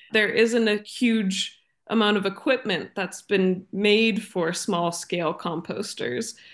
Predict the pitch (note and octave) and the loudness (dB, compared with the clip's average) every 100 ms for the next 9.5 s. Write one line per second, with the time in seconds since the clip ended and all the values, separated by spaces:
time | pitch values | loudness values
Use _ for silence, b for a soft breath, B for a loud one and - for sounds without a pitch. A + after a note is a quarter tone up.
0 | B B - G3+ F#3+ F#3 F3+ G#3 G#3 - | B B -4 2 4 2 0 0 0 2
1 | A3+ C4 A#3+ B3 - G#3+ G3 F3+ F#3+ G#3 | 2 4 0 -2 -6 -4 -2 -6 -8 -2
2 | A3+ C4+ A3+ F#3+ - - G3+ G3 G3 G3+ | 0 2 0 0 -4 -6 -4 -2 0 0
3 | G#3+ - G#3 G#3 G3+ G3+ G3 b b _ | -2 -2 0 0 0 -4 -8 b b _
4 | - B3 G#3 G3+ G3 F#3 A#3+ G#3+ A3 A3 | -6 -2 0 0 -2 -4 -2 0 0 -2
5 | F#3+ G3 G3+ - F#3 F3+ F3+ F3+ F#3+ - | 0 -2 -4 -4 0 0 0 -4 -6 -8
6 | F#3+ - C4 A#3 A3+ G#3 G3+ G3+ G#3 G#3 | -10 0 0 4 0 2 -2 -2 -2 -2
7 | G3 G3 - G3 F#3+ F#3 F#3 F#3+ F3 E3+ | -2 -2 -8 -4 -2 0 -2 -4 -6 -8
8 | - A3 G3+ G3+ F#3+ F3 G3 G3 G#3 - | -4 -4 0 0 0 0 0 -2 -4 -6
9 | F#3+ F3+ F3+ F3 b | -2 0 0 -2 b